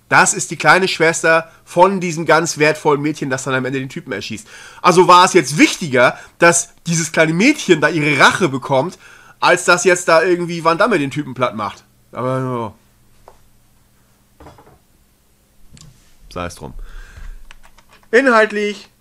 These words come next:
Action-Szenenmäßig, ja, von der Optik her eigentlich auch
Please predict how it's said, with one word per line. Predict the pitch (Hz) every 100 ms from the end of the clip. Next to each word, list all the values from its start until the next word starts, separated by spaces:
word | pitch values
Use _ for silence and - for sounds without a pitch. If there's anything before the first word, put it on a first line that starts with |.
| -
Action-Szenenmäßig, | 190 - - 185 - 185 180 175 170 165 160 156 151 - _
ja, | - 123 131
von | 127 151
der | 147
Optik | 226 - 196
her | 175 131
eigentlich | 143 147 131
auch | 143 139